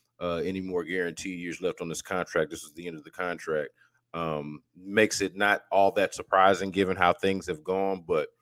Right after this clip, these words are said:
wanna get your initial reactions to, to the news of, of Stephen Silas's firing and what this exactly means for the Rockets, aside from the fact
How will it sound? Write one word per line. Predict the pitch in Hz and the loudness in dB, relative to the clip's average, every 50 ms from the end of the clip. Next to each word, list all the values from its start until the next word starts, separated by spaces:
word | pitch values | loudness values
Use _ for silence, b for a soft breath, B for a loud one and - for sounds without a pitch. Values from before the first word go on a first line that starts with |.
| _ _ _ _ _ _ _ _ _ _ | _ _ _ _ _ _ _ _ _ _
wanna | 101 110 107 | 2 2 4
get | 98 101 95 - | 4 2 2 4
your | 107 101 98 | 6 8 8
initial | 98 95 95 92 - 101 92 | 8 6 4 2 0 0 -2
reactions | 87 90 90 90 87 87 - - 87 82 - | 2 6 6 8 8 6 4 0 -6 -8 -10
to, | - - 95 92 87 87 82 80 80 78 76 - | -10 -10 -8 -6 -4 -2 -2 -4 -4 -6 -8 -12
to | - 87 | -10 -8
the | 87 85 | -8 -8
news | 85 87 92 92 90 82 80 | -6 -6 -8 -8 -8 -8 -10
of, | 80 - - - - | -12 -12 -14 -12 -12
of | 71 - | -12 -12
Stephen | - - - 95 90 85 87 82 | -12 -12 -10 -10 -10 -10 -10 -10
Silas's | - 90 90 87 85 85 82 82 - 78 78 | -2 0 2 4 4 2 0 -2 -8 -14 -12
firing | - - 90 87 87 87 87 85 85 82 | -2 2 4 4 6 4 2 0 -2 -4
and | 82 85 82 | -6 -8 -6
what | 82 92 98 - - | -2 -2 -2 -2 -2
this | - 92 85 - | -6 -8 -8 -8
exactly | 98 80 78 95 92 90 - - 87 | -10 -6 0 2 2 2 2 0 -6
means | 85 87 90 90 87 - | -8 -6 -6 -6 -6 -8
for | - 85 | -8 -6
the | 82 80 | -4 0
Rockets, | 85 85 85 85 - 82 - - | 2 2 2 2 0 -6 -10 -10
aside | 80 - 92 92 87 87 | -2 2 4 4 4 4
from | - - 82 | 0 -6 -12
the | 80 | -14
fact | - - 85 78 78 - | -8 -4 -4 -4 -4 -4